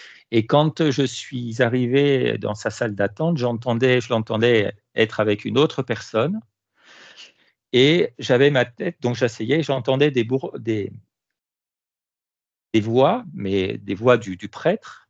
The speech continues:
qui parlait à l'autre personne, et j'avais ma tête qui bourdonnait dans tous les sens comme ça. Ouh,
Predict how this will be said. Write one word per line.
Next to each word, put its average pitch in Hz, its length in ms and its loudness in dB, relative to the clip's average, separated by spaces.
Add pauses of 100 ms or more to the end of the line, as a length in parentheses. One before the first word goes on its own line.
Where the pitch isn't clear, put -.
qui - 100 -20
parlait 110 320 2
à 104 60 4
l'autre 131 300 -6
personne, 135 540 -8 (160)
et 120 120 0
j'avais 131 300 4
ma 113 160 0
tête - 320 -4
qui - 160 -10
bourdonnait 123 560 0
dans 107 160 -6
tous 120 160 -10
les 120 100 -2
sens 113 280 -10
comme 107 140 -10
ça. - 180 -20 (200)
Ouh, 95 1080 -8